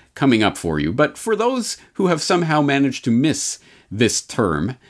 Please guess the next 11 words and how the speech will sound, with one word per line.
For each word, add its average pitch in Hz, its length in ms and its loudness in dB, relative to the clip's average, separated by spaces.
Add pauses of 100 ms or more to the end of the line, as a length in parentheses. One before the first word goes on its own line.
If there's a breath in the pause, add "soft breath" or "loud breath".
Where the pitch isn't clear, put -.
(220 soft breath)
contact 101 600 0
tracing, 87 480 -2
and - 180 -2
its - 220 -6
definition, 87 640 -2 (460 soft breath)
well, 127 420 -2 (320)
why 156 180 0
take 123 200 0
it - 80 -4
from 98 160 0
me? 135 320 0